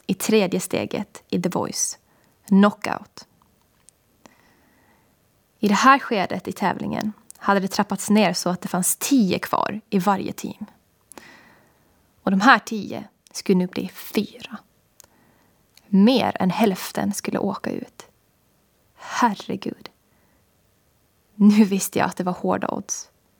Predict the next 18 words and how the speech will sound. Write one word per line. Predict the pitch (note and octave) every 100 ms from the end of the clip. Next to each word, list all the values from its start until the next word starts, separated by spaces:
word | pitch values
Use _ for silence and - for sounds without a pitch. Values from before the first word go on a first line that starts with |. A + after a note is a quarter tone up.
| _ _ _ _ _ _ _
Skulle | - - A#3 A3
jag | F#3
klara | - A3+ A3 -
mig, | - - G#3+ _ -
var | G#3+
frågan. | - A3+ G#3+ - _ _ _ _ _ _ _ _ _ _ _ _ _ _ _ _ _ _ _ _ _ _ _ _ _ _ _ -
Efter | - G#3
en | G3+
veckas | G3 A3+ - F#3+ -
konstant | - G3+ - - C4+ G#3+ -
övande | G#3 F#3 E3 E3 -
inför | F3 -
Knockout | F3 F#3+ - - G#3 -
så | - F3+
var | F3
även | G3+ A#3 G#3+
det | G#3+ -
dags. | - - - -